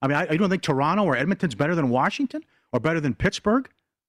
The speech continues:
I, I'm not buying what they're pushing and selling from the East. I think Toronto's a good team. I think they can make a deep postseason run. But I'm not there with Edmonton yet because I've seen Mike Smith's history, and I'm concerned about the defense. The other thing is, you know,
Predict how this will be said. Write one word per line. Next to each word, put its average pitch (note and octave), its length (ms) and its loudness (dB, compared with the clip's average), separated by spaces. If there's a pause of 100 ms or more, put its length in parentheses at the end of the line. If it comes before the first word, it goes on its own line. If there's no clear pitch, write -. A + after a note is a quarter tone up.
I, C#3 120 0
I'm G3 100 2
not G3 180 0
buying E3 260 0
what D3+ 140 0
they're C#3+ 120 0
pushing E3+ 340 0
and C3+ 100 2
selling D#3+ 300 0
from B2+ 140 -2
the B2+ 80 2
East. A3 280 2
I C#3+ 80 0
think F#3+ 240 -4
Toronto's D3+ 420 0
a A#2 60 -4
good D#3+ 240 -2
team. B2 300 -6 (280)
I C#3 80 0
think D3+ 120 0
they D3 80 2
can C#3 140 0
make C3+ 180 0
a A2 40 2
deep D3 340 0
postseason D#3 580 0
run. A2+ 240 -2 (340)
But C3+ 120 2
I'm C3 100 0
not F3 220 0
there F3 120 0
with D3 200 0
Edmonton F3+ 380 -2
yet B2+ 160 -4
because C3+ 260 -4
I've A#2+ 140 -4
seen E3 240 -2
Mike D3 220 0
Smith's D3+ 320 -2
history, C3+ 480 -2 (360)
and C#3 120 0
I'm C3+ 60 -4
concerned D#3+ 380 -2
about D#3 240 -2
the C3 60 -4
defense. D#3+ 320 0
The G3 80 2
other C4+ 100 0
thing F3+ 160 2
is, F3 140 0
you F3 220 -2
know, D#3 160 0